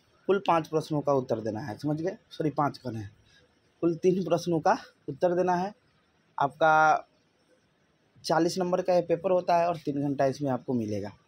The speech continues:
तो देखिए, पहला क्वेश्चन है, गणित का अर्थ प्रकृति क्षेत्र एवं उद्देश्य और महत्व का वर्णन, एकदम वीवीआई क्वेश्चन है, इसको आप करके ही जाइएगा। दूसरा क्वेश्चन है, सत्संबंध से आप क्या समझते हैं, गणित का विद्यालय के अन्य विषयों के साथ क्या संबंध है, यानी कोरिलेशन अन्य विद-, विषयों के साथ क्या है।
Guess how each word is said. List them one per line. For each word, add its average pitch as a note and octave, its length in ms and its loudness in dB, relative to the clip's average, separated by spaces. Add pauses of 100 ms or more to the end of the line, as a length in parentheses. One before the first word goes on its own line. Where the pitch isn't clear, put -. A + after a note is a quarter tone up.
(380)
तो D3+ 60 -10
देखिए, E3+ 160 0
पहला E3+ 340 2
क्वेश्चन G3 360 -2
है, F#3 100 0
गणित E3 300 0
का F3 160 2
अर्थ E3+ 180 0
प्रकृति D#3 380 -4
क्षेत्र D#3+ 280 -4
एवं D3+ 120 0
उद्देश्य D#3 300 2
और D3 60 -4
महत्व C#3 320 -2
का C3+ 60 0
वर्णन, B2 180 0
एकदम E3 200 0
वीवीआई E3+ 400 0
क्वेश्चन E3 340 -4
है, F#3 200 -6 (340)
इसको D3 220 0
आप D#3 140 2
करके D3+ 320 0
ही D3+ 140 2
जाइएगा। G#2+ 280 0
दूसरा C#3+ 260 -2
क्वेश्चन F#3 300 0
है, D3+ 200 2 (420)
सत्संबंध F#3 680 0
से F#3 140 -2
आप F3 140 2
क्या F3+ 180 0
समझते F#3+ 380 -4
हैं, D3 300 2 (380)
गणित E3+ 340 0
का F3+ 160 2
विद्यालय D3+ 500 2
के E3+ 120 -8
अन्य D#3 180 0
विषयों D3 300 -2
के C#3 100 -4
साथ C#3+ 160 -2
क्या C3+ 240 -4
संबंध A2+ 380 -4
है, G2+ 80 -10
यानी - 500 -10
कोरिलेशन C#3+ 640 0
अन्य D3 200 -2
विद-, C#3 380 -2
विषयों C3 300 -2
के C3 120 -8
साथ C#3 140 -4
क्या A2+ 220 -4
है। G2 120 -8